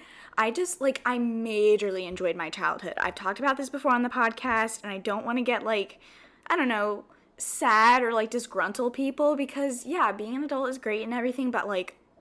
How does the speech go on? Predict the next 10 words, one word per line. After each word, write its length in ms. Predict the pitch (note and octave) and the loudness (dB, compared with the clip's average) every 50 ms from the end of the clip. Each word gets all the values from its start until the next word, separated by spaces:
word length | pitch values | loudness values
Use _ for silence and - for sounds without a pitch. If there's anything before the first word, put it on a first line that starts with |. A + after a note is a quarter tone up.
| _ _ - G3+ | _ _ -14 -12
guys, 580 | - F#3 E3+ D3+ B2 G2+ F2+ - - - - - _ _ - | -8 -6 -4 -2 -4 -4 -6 -10 -12 -12 -12 -14 _ _ -4
I 640 | G3+ G3+ G#3+ G#3 G3 G3+ G#3 G#3 G#3+ A#3 C4+ C#4 - _ _ _ _ _ _ _ - | -2 0 0 0 0 0 0 0 0 -2 -4 -6 -8 _ _ _ _ _ _ _ -14
loved 760 | A#3 G#3+ G#3 A3 A3+ A3 G3+ G3 F#3 F3 E3+ E3 E3+ - - - | -12 -8 -6 -4 0 2 4 4 4 2 0 -4 -8 -12 -8 -2
being 260 | - B3+ A#3+ G#3+ F3+ | 0 0 2 0 0
a 60 | E3+ - | -4 -8
kid. 460 | - - A#3+ G#3+ - E3+ - - G3+ - - - - - - - | -6 -4 -2 0 0 0 -2 -4 -6 -12 -16 -16 -18 -10 -4 2
I 540 | B3 B3 G#3+ A3 A3 A3 B3 C#4 D4 D4+ D4 - - | 4 6 6 6 6 4 4 2 0 0 -4 -6 -12
thrived 1160 | - - D#4 C#4+ C4 B3 A#3 A3 A3+ B3 G#3+ G3 F#3 F3+ F3+ F3+ F3 F3 F3 F3 G#3 - - | -8 -4 -2 -2 -2 -2 -2 0 2 4 6 6 6 6 6 4 4 2 -2 -6 -8 -12 -12
climbing 440 | - - - A#3+ B3+ C#4+ D#4+ D#4+ D#4 | -4 0 2 2 4 4 2 0 0
trees, 640 | D#4 - D#4+ D#4 C#4+ C4+ C4 B3+ B3+ B3+ B3 B3 | -2 -2 -2 0 0 0 0 0 -2 -2 -4 -6